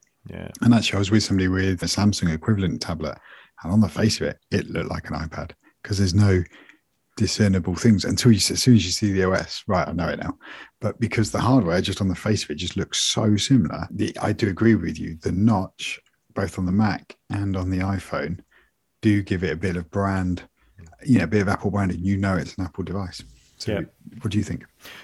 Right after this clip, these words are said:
Speaker 1: No, I, I, I agree. I'd like to see it come to the, I'd like to see it come to more devices. I'm still slightly annoyed we don't have Face I D on our Macs, frankly. You know, I think you've got that massive sensor up there.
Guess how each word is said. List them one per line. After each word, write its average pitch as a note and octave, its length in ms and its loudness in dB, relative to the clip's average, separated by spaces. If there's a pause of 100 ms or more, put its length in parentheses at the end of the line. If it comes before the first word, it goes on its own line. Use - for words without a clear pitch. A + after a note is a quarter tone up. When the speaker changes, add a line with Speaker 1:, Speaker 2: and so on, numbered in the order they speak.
Speaker 1:
No, F#3+ 200 12
I, D3 180 6
I, B2 240 2
I A#2+ 180 -2
agree. G#2+ 280 0
I'd G#2 160 0
like C3 180 6
to - 60 -14
see A2+ 120 -2
it F#2+ 60 -2
come F#2 220 -8
to - 120 -12
the, E2+ 200 -12
I'd A2 120 -2
like D3+ 160 4
to - 60 -8
see D3 80 2
it - 40 -4
come A#2 160 2
to A2+ 60 -2
more G#2+ 160 4
devices. F2 420 -4
I'm F#2+ 80 -4
still D#3 240 2
slightly G#2 360 8
annoyed G2 300 0
we G2 100 -2
don't F#2+ 180 -4
have F2 100 -8
Face F#2+ 260 -2
I F2+ 80 -2
D E2+ 160 -6
on E2+ 80 -6
our E2+ 80 -6
Macs, F2+ 400 -8
frankly. - 460 -14 (120)
You G2 60 -10
know, E2+ 140 -8
I E2+ 60 -10
think A2 240 -6
you've G#2 100 -8
got B2+ 140 0
that G#2+ 160 0
massive G#2 360 -2
sensor F#2+ 400 -4
up - 120 -12
there. D#2 180 -14